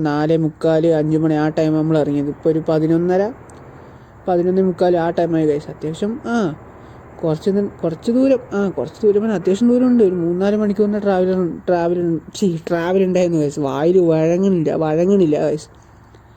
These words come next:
കാര്യമില്ല, നിങ്ങളെല്ലാവരും അഡ്ജസ്റ്റ് ചെയ്യുക. അപ്പോൾ, ആ, നമ്മൾ എവിടെ പറഞ്ഞു കിടത്തി? ആ, അപ്പോൾ ഏകദേശം ഇത്ര ടൈമായി നമ്മൾ ഇവിടെ എത്താൻ. കാരണം അത്യാവശ്യം നല്ല ട്രാഫിക് ഉണ്ടായിരുന്നു guys.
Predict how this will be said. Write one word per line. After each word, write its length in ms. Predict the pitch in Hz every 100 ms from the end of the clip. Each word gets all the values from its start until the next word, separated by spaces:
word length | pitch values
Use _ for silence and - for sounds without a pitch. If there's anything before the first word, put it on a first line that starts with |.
| - - - - -
കാര്യമില്ല, 380 | - 135 151 196 202 - - - - - -
നിങ്ങളെല്ലാവരും 580 | 143 147 147 147 151 156
അഡ്ജസ്റ്റ് 420 | 147 151 151 160
ചെയ്യുക. 280 | 147 143 139
അപ്പോൾ, 240 | - 147 147 - - - - - - -
ആ, 80 | 156 139 143 -
നമ്മൾ 200 | - 156 160
എവിടെ 200 | 160 170
പറഞ്ഞു 300 | 160 160 170
കിടത്തി? 260 | 160 175 190 185
ആ, 100 | 147 139 - - - - 151
അപ്പോൾ 180 | - 151
ഏകദേശം 480 | 156 165 180 175
ഇത്ര 220 | 208 - 202
ടൈമായി 560 | 196 190 196 202 196 202 -
നമ്മൾ 220 | 165 160
ഇവിടെ 160 | 160 156
എത്താൻ. 220 | 156 151
കാരണം 300 | 147 151 165 170 - - - - - - - -
അത്യാവശ്യം 400 | 156 165 160 175
നല്ല 180 | 151 156
ട്രാഫിക് 420 | 147 143 143 151
ഉണ്ടായിരുന്നു 300 | 143 139 139
guys. 160 | 131